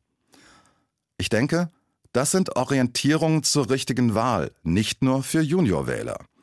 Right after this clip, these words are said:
Für die Europawahlen ebenso wie für andere Wahlen in unserem Land oder unseren Kommunen. Und natürlich genauso für die Wahlen in unseren Gemeinden,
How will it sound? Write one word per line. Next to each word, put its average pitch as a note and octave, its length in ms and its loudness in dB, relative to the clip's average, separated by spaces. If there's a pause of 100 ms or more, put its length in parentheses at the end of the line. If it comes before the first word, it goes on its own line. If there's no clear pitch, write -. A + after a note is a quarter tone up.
(440)
Für - 180 -4
die G#2+ 100 4
Europawahlen C3 960 2
ebenso C3+ 480 2
wie G#2+ 80 2
für - 260 -4
andere A#2+ 400 0
Wahlen G#2+ 300 2
in G2 100 0
unserem G2 380 0
Land E2+ 340 -2
oder A#2 220 0
unseren B2 400 -2
Kommunen. C#3 640 -2 (600)
Und C#3+ 140 -2
natürlich E3 340 0
genauso C#3 540 2
für D3+ 160 -2
die F#2+ 220 0
Wahlen F#2+ 300 0
in F#2 60 -2
unseren F#2+ 380 0
Gemeinden, G2 680 0